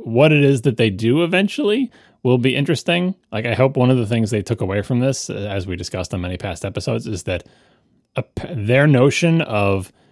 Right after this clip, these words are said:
uh, the most privacy-preserving approach to solving this problem does not match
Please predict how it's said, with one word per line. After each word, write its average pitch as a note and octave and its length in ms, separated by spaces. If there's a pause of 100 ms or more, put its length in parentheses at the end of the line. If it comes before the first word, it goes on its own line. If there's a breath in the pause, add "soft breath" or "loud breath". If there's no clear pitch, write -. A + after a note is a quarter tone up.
(440)
uh, A#2 160
the G#2+ 180
most A#2 380 (440)
privacy-preserving A2+ 680
approach A2 480
to - 120
solving G#2 480
this G2+ 140
problem D#3 540
does A2+ 200
not A2 420
match G#2 600